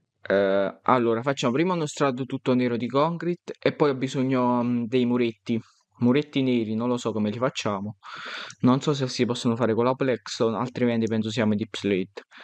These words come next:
Ora, la concrete nera ci basta per chiudere tutto. Dobbiamo provare. Poi penseremo all'interno nel prossimo video. Mm.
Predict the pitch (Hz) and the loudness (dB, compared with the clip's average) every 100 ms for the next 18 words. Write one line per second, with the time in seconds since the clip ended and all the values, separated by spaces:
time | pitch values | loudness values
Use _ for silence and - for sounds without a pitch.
0 | - - - _ - 117 113 113 147 165 | -20 -20 -20 _ 0 2 2 2 0 0
1 | 165 165 156 147 151 170 139 120 107 110 | -2 -2 0 0 0 0 2 2 0 -2
2 | - 123 123 110 107 - 107 107 104 101 | -4 -4 -4 -4 -4 -2 0 2 0 -4
3 | - 90 110 - _ - _ - - _ | -4 -2 -2 -6 _ -20 _ -20 -20 _
4 | _ - - 107 110 123 92 92 - - | _ -12 -2 0 2 0 0 -2 -6 -18
5 | _ _ - 110 104 107 104 101 104 104 | _ _ -2 0 2 2 2 2 0 0
6 | 101 104 92 104 104 104 - 101 101 104 | 0 0 -4 -6 -6 -6 -2 0 0 -2
7 | - _ _ - 113 | -12 _ _ -4 0